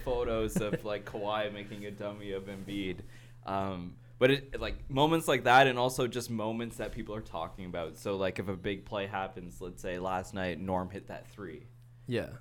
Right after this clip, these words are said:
Speaker 1: Um, in the late moments of the game. Unfortunately, they lost in overtime, but, like, just moments like that where, um, they kind of tell the story of the game kind of thing, right? Like, I wanna be out there kind of taking these photos and making sure that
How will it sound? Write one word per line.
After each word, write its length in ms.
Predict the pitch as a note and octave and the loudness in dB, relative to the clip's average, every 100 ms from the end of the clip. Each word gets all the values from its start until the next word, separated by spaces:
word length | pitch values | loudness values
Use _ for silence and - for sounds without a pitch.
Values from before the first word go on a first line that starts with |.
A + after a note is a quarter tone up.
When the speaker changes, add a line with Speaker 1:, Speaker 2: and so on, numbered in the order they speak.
| - - | -16 -4
Speaker 1:
Um, 340 | E2+ F2 F2 E2+ | 0 2 2 -2
in 80 | - | -6
the 80 | G2 | -4
late 240 | F2+ G2 | 0 -2
moments 360 | G2 F#2+ F#2 F#2 | -2 -6 -8 -12
of 80 | - | -6
the 40 | |
game. 220 | F#2 E2+ - - | -2 -2 -4 -12
Unfortunately, 540 | A2+ F#2+ G#2+ G#2+ G#2 | -10 -4 -4 -2 -6
they 60 | F#2 | -4
lost 300 | F#2 G#2 G2+ | -2 -2 -4
in 80 | G2 | -8
overtime, 520 | G2+ G2 - F#2 F2+ | -6 -6 -4 -4 -2
but, 120 | F2+ | 0
like, 200 | F#2 F#2 | 2 2
just 160 | A2 - | 0 0
moments 360 | G#2+ G#2 G#2+ | 0 0 -2
like 200 | A#2 F#2 | -6 -6
that 340 | - E2+ E2+ - | -4 -2 -2 -4
where, 500 | F2+ E2+ D#2 D#2 D2+ - - - - | -6 -4 -4 -6 -10 -14 -16 -16 -8
um, 380 | E2 D#2 D2+ - - | -6 -6 -8 -14 -8
they 100 | G2+ | -6
kind 200 | G#2+ G2 | -2 -4
of 120 | F#2 | -4
tell 200 | - G2 | -2 -2
the 80 | F#2+ | -2
story 440 | - G2 F#2+ F#2 | -6 -6 -4 -4
of 100 | F2+ | -6
the 80 | F2 | -8
game 380 | D#2+ D2+ D2+ C2 - - - - | -8 -6 -6 -8 -8 -8 -8 -10
kind 120 | D#2+ | -12
of 80 | D#2 | -10
thing, 180 | E2 E2 | -10 -2
right? 160 | F2+ F#2+ | 2 4
Like, 160 | F#2 | 4
I 80 | F#2+ | 6
wanna 220 | F#2+ G2 | 6 4
be 140 | F#2+ F#2+ | 2 2
out 180 | F2 - | 2 0
there 380 | F#2+ F#2 F#2 - - | -2 -2 -2 -8 -14
kind 180 | - F2+ | -10 -8
of 80 | F#2 | -6
taking 280 | G#2 G2 F#2+ | -4 -4 -4
these 160 | F#2 | -6
photos 560 | - F#2 F#2 F2+ F#2 F2 | 0 4 6 4 2 0
and 140 | F2 | -2
making 320 | F2+ F2+ F2+ F2+ | 0 -2 -4 -6
sure 340 | - F#2 F#2 | 0 2 4
that 320 | F2 E2+ - | 2 0 -2